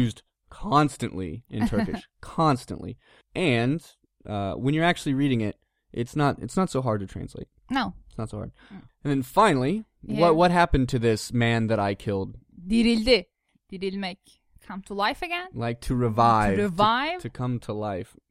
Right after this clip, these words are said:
Speaker 1: Past tense. So.
Speaker 2: Dirilmek. Hı hı.
Speaker 1: Okay, so all together.
Speaker 2: Çabuk, kapıyı kapat.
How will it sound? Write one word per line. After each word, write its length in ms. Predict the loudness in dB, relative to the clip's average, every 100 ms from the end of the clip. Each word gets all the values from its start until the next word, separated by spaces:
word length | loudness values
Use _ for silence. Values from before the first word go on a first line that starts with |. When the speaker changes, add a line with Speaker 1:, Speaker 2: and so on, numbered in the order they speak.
| _
Speaker 1:
Past 300 | -6 -6 -4
tense. 260 | -8 -6 -2
So. 80 |
Speaker 2:
Dirilmek. 440 | -2 -2 -4 -8 -12 -14
Hı 60 | -10
hı. 200 | -8 -8 -12 _ _ _ -4
Speaker 1:
Okay, 320 | -2 -4 -8
so 300 | -2 0 2
all 180 | 4 4
together. 560 | 4 2 4 4 2 -2 -10 _ _ _ _
Speaker 2:
Çabuk, 560 | 4 4 2 -8 -14 -20 _ _ -8
kapıyı 320 | -4 -2 0
kapat. 360 | 0 0 -2